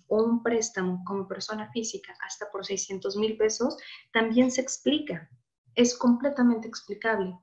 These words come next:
¿Cuánto tú debiste haberlo informado en tu declaración anual si fueran seiscientos mil pesos más uno,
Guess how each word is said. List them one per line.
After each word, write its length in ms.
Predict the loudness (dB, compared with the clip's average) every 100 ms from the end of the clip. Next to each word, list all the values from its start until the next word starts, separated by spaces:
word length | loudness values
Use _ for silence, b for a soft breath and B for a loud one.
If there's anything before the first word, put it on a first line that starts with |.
| -2
¿Cuánto 340 | 0 0 -2
tú 120 | -2
debiste 380 | 2 4 4 4
haberlo 360 | 0 2 2 4
informado 880 | 4 4 4 0 0 2 0 0 -4
en 160 | -6 -2
tu 100 | 0
declaración 560 | 0 -2 -6 -4 -4 2
anual 260 | 4 4
si 140 | 0 -2
fueran 260 | 2 2
seiscientos 560 | 2 -2 -4 -4 -4 0
mil 240 | 2 2
pesos 300 | 0 2 2
más 240 | 0 -2 0
uno, 300 | -2 -4